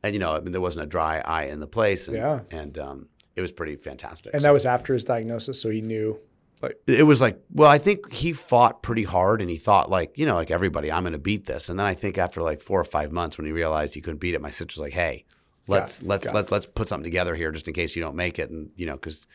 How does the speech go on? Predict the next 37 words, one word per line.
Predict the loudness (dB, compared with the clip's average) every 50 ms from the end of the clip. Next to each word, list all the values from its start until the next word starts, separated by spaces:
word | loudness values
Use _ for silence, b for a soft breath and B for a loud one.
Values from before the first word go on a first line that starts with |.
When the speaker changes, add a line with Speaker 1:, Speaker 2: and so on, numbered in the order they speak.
| B B B B B B
Speaker 1:
he | 8 8 10
always | 10 8 6 4
joked | 6 6 6 6 6 2
when |
we | -2 -2
were | 0
growing | 2 2 2 2 4 2
up, | 2 2 2
"I'm | 2 2 2 2
gonna | 2 0 0
give, | -2 -2 -4 -4 -10 -14 -14
uh, | -10
you | -8 -6 -4
know, | -2
I'm | -2 -2
gonna | -2 -2
be | -2 -4 -4
at | -4
my | -4 -6 -6
own | -6 -6 -8 -8 -8
memorial." | -6 -4 -2 0 0 2 0 0 -2 -6 -8 -8
And | -4 -2
we | 0 0
didn't | 0 -2 -2
know | -2 -2
what | -2 -2
he | -2
meant. | -2 2 6 8 8 8 6 4 2
Speaker 2:
<laughs> | 2 2 4 6 6
Speaker 1:
And | 6 6 8
then | 8 8 10
he | 10
was, | 10 10 10 10 8 6 2 0 0
and | 0 0 0
it | 0 0
was | 0 -2 -2
fantastic. | -2 -2 -2 0 0 0 0 -2 -4 -6 -8 -6